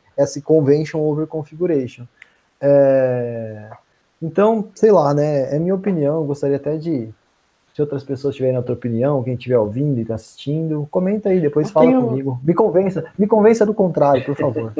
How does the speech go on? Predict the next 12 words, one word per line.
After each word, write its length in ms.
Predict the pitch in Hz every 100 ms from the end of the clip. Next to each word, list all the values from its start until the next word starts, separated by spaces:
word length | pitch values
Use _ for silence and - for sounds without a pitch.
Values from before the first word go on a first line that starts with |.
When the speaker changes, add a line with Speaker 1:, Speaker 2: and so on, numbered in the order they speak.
| - - - -
Speaker 2:
<laughs> 420 | - - - -
Eu 140 | -
tava 320 | - 233 233 - _ -
Speaker 1:
Me 80 | 175
ajude. 280 | 165 143 147
Speaker 2:
Cara, 120 | 165
eu 40 |
concordo, 480 | 202 247 156 196 240
eu 60 | 165
concordo 320 | 190 185 180
com 100 | 208
você. 500 | 175 147 - 131 156